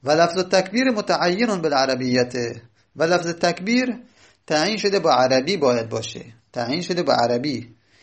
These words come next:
یعنی به فارسی و زبانهای دیگر نمیشه گفت، باید بگیم چی؟ «و هو الله اکبر»،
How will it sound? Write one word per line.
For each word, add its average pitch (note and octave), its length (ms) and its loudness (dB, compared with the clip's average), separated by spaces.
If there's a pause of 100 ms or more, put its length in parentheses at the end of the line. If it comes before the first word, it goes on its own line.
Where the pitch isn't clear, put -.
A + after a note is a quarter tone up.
(540)
یعنی C3 240 -8
به C#3+ 100 0
فارسی C3 480 -2
و B2+ 120 0
زبانهای C3 520 -2
دیگر D3+ 280 0
نمیشه E3 420 -2
گفت، A#2+ 280 -8 (200)
باید F3+ 320 0
بگیم D3 260 -4
چی؟ D#3 240 -6
«و C3 80 -2
هو C#3 240 0
الله F3 760 0
اکبر»، C3+ 480 -2